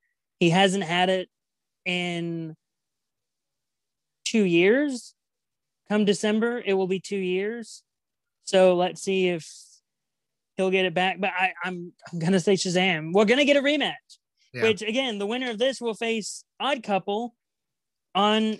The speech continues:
Speaker 1: April thirtieth. So we could be getting a rematch between Odd Couple versus Shazam.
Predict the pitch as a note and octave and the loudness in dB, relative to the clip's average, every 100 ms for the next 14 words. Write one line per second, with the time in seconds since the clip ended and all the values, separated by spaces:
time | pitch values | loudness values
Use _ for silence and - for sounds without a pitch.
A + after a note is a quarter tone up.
0 | - G#3 A3 A#3 A#3+ B3+ A3+ E3 D3 F#3+ | -2 -2 0 -2 2 2 2 -2 -4 0
1 | F#3+ F#3+ F3+ F3+ F3 _ _ _ - - | 2 2 -2 -10 -16 _ _ _ -20 -20
2 | _ - - _ _ _ _ _ G3+ A3 | _ -20 -20 _ _ _ _ _ -2 -2
3 | G#3+ A3+ F#3+ A3+ G3+ G#3+ A3 G3+ G3 G3 | 2 2 2 2 4 2 2 0 -2 -4
4 | E3 D#3 F3 - F#3 F3 E3+ E3 D#3+ D#3+ | -6 -8 -12 -4 -2 0 -2 -2 -4 -4
5 | D#3+ _ _ _ - F3 E3+ F3+ E3+ D#3 | -8 _ _ _ 0 2 4 2 2 0
6 | E3 E3 D#3 D#3+ D3 C#3+ C#3+ | -2 -2 -6 -6 -8 -10 -14